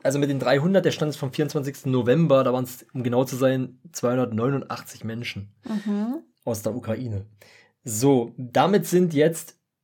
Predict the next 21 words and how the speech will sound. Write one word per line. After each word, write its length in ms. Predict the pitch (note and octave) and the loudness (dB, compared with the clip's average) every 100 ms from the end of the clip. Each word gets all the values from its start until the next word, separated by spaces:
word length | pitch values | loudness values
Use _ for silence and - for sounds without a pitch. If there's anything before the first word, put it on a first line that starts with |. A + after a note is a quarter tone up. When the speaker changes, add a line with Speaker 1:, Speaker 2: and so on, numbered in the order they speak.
| _ - | _ -14
Speaker 1:
sechstausenddreihunderteinundzwanzig 1800 | B2+ F3+ F#3+ - E3 E3+ D#3+ C3 C3+ D3 - - C3+ F3 E3 D3 C#3 - | 0 0 0 -2 2 4 4 2 2 2 -2 -4 -2 -2 -2 -4 -4 -8
Geflüchtete 480 | C3 D3+ D3 C#3 | -8 -6 -4 -2
aus 120 | C#3 B2+ | -4 -4
der 100 | C3+ | -6
Ukraine 640 | C3 B2+ D3 C#3 C#3 D3 _ _ _ _ | -4 -4 0 2 2 -2 _ _ _ _
dieses 460 | C3+ A#2+ F3+ G3+ - | -8 0 2 2 2
Jahr 240 | C#3 C#3 | 2 2
in 100 | B2+ | 0
Sachsen 320 | A#2+ B2+ - C3 | -2 -2 -4 -6
registriert 520 | B2 A2+ - A2+ G2+ | -6 -6 -8 -8 -4
worden. 420 | F#2+ G2 F#2+ - _ _ _ - _ | -4 -4 -6 -14 _ _ _ -20 _
Und 100 | - | -8
insgesamt 420 | C3+ D#3+ - E3+ B2+ | -6 -2 2 2 2
halten 240 | C#3+ D3 | 0 -2
sich 220 | C#3+ - | -6 -4
wohl 220 | B2+ C3 | 0 0
knapp 300 | B2+ C3 C3 | 0 -4 -4
sechzigtausend 840 | G#2+ C3+ - B2+ - A#2+ C3 B2 A#2+ | 0 0 0 -8 -4 0 2 0 -4
im 80 | |
Freistaat 420 | G#2 G#2+ G2+ G#2 - | -8 -8 -6 -8 -10
auf. 160 | - | -16